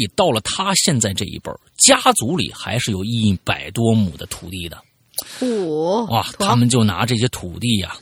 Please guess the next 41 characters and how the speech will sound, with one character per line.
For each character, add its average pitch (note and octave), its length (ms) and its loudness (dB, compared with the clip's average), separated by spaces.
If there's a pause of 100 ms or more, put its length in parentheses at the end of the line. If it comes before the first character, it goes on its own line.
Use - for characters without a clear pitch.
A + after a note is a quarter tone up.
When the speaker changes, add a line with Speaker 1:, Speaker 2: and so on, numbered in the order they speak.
Speaker 1:
都 G2+ 140 -6
用 G2 180 -2
来 F#2+ 160 -6
种 G2 260 -2
一 G2 60 -2
些 G2+ 180 -4
什 F#2+ 140 -6
么 G2 400 -4 (180)
龙 A2+ 260 0
眼 G2 220 2
呐、 A2 380 0 (140)
荔 A#2 180 2
枝 B2 220 4
之 G#2+ 100 2
类 E2+ 100 -6
的。 - 100 -14
哎， - 140 -10
这 F2 60 -16
应 F2 140 -10
该 F2+ 100 -10
是 - 160 -12 (120)
广 - 220 -10
东 A#2 200 0
这 - 60 2
边 A3+ 260 4
啊。 C4 60 4
Speaker 2:
嚯， - 0 - (120)
土 A3 80 -2
豪。 A#3 220 2
Speaker 1:
嗯。 F#2 160 -4 (840)
Speaker 2:
嗯。 - 180 -8 (180)
Speaker 1:
这 - 80 0
故 D4+ 180 2
事 - 120 0
呢， F#2+ 80 0
就 C3 80 0
发 A#3 160 0
生 A#3+ 160 4
在 G2 280 -4 (360)
这 G3 180 0
片 G#2+ 260 2